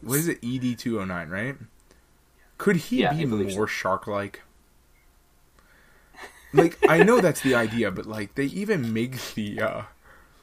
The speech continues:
Speaker 1: the, the, like, the beha-,
Speaker 2: Yeah.
Speaker 1: like, the, the, when they, you get a face shot of it, it's a shark. And then it is that point in a
Speaker 2: Yeah.
Speaker 1: direction and watch it eat things. Sort of, uh,
Speaker 2: Yeah.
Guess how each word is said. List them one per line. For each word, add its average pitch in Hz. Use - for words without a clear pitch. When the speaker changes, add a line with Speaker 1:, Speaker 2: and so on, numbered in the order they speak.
Speaker 1:
the, 113
the, 113
like, 110
the 113
beha-, 143
Speaker 2:
Yeah. 120
Speaker 1:
like, 104
the, 95
the, 98
when 113
they, 113
you 117
get 123
a 98
face -
shot 87
of 87
it, 80
it's 95
a -
shark. -
And 123
then 120
it 127
is 147
that 101
point 123
in 110
a 120
Speaker 2:
Yeah. -
Speaker 1:
direction 107
and 95
watch 95
it 90
eat 107
things. -
Sort 95
of, 92
uh, 87
Speaker 2:
Yeah. 98